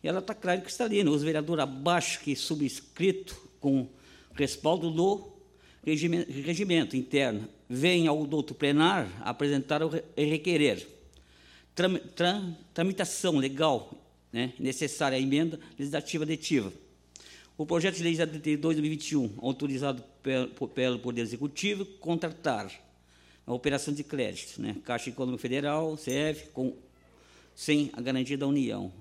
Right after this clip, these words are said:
e da outras previdências, cujo o capítulo, o artigo um, né?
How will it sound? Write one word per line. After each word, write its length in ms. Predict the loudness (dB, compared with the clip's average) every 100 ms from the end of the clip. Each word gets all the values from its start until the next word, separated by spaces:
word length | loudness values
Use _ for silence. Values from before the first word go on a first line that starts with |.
| -6
e 120 | -4 -2
da 420 | 0 -2 -2 -14 -10
outras 600 | -2 0 0 -8 -8 -14 -6
previdências, 640 | -4 -2 -2 -4 -4 -14
cujo 340 | -4 -4 -4 -10 -20 _
o 80 | -12
capítulo, 540 | -4 -4 -2 -4 -2 -4
o 20 |
artigo 320 | -4 -10 -4
um, 280 | 2 4 2 -6 -20 -20 -20 _ _ _ -4
né? 240 | -2 -2